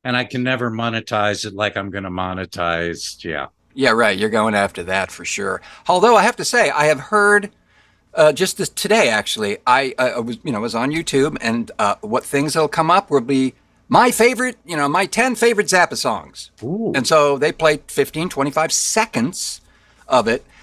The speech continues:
Speaker 2: I still say that within the context of editorial or
Speaker 1: Mm-hmm.
Speaker 2: commentary like this, and if you kinda do it without, you know, you're pointing to it. Um,
Speaker 1: Well, you can even
Speaker 2: th-,
Speaker 1: do
Speaker 2: it
Speaker 1: the Beatles if you do it right. But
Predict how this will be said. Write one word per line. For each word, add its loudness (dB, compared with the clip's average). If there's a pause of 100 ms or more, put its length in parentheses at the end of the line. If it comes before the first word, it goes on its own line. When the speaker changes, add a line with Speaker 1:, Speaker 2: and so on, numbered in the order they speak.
(120)
Speaker 2:
I 2
still 0
say 4
that 0
within 2
the 2
context 0
of -6
editorial -2
or -4
Speaker 1:
Mm-hmm. -6
Speaker 2:
commentary -2
like -6
this, -6
and -6
if -8
you -6
kinda -2
do -6
it -4
without, -6
you -8
know, -10 (460)
you're 4
pointing 0
to -2
it. -8 (580)
Um, 4
Speaker 1:
Well, 0
you 2
can 0
even 2
Speaker 2:
th-, 0
Speaker 1:
do 2
Speaker 2:
it 2
Speaker 1:
the -2
Beatles -2
if -8
you -6
do -2
it -6
right. -4 (400)
But -2